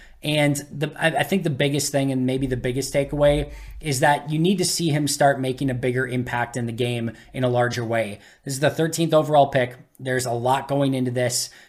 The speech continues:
And all of the things that we mentioned in the positives are true and legitimate,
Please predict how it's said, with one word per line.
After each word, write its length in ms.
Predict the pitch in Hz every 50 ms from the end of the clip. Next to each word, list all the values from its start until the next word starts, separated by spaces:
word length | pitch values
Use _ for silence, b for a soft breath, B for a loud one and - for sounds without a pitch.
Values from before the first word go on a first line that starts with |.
| B B
And 540 | - 135 131 131 135 131 - 131 127 - -
all 220 | - - 151 175 190
of 100 | 180 156
the 80 | 156
things 260 | - - 165 160 156 -
that 100 | 147 139
we 100 | 143 139
mentioned 340 | 139 143 143 139 - 143
in 80 | 139 131
the 80 | 127 123
positives 500 | - 127 139 135 120 143 143 143 131 120
are 100 | 120 117
true 220 | - - 151 147
and 80 | 139 127
legitimate, 600 | 120 117 120 135 131 143 151 160 170 175 170